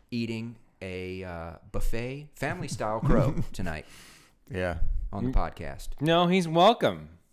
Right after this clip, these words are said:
Speaker 3: We inspired him
Speaker 2: Yeah.
Speaker 3: to dig a little deeper,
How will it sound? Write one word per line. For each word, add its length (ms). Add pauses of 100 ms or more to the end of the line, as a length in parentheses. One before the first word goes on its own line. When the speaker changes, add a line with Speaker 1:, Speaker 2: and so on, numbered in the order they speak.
(380)
Speaker 3:
We 180
inspired 640
him 420 (600)
Speaker 2:
Yeah. 180
Speaker 3:
to 600 (1040)
dig 160
a 40
little 200
deeper, 500